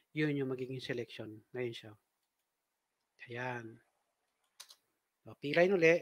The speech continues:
Halimbawa, tap-, gusto kong lapitan yung circle. Eh, may linya. So, matatouch niya yung point ito malamang. So, right click. Co-, o control right click.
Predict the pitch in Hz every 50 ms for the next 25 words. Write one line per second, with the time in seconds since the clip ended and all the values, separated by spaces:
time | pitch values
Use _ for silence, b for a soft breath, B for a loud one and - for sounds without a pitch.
0 | - - - _ _ _ _ - 123 123 139 139 135 127 - - 131 - - 127
1 | 139 - 147 - 151 143 151 147 - 160 156 - 160 151 156 156 151 - 165 156
2 | - - 139 131 131 135 143 - _ _ _ _ _ _ _ b b b b b
3 | b b 131 143 160 170 170 160 170 170 160 156 147 139 123 120 - - 131 131
4 | 143 - 143 131 - - 139 - - - 143 139 135 131 127 127 127 131 - _
5 | _ - - _ _ B B B B B B _ - 156 143 135 - - - -
6 | 135 127 131 131 139 135 156 151 131 120 120 123 117 _ _ _ _ _ _ _
7 | _ _ _ _ _ _ _ _ _ _ _ _ _ _ _ _ _ - - 131
8 | 123 123 123 120 120 120 120 117 120 120 151 170 - - - 170 190 214 - _
9 | _ _ - - 151 143 151 160 - - 170 160 165 - 165 156 151 151 151 139
10 | - - - 156 - -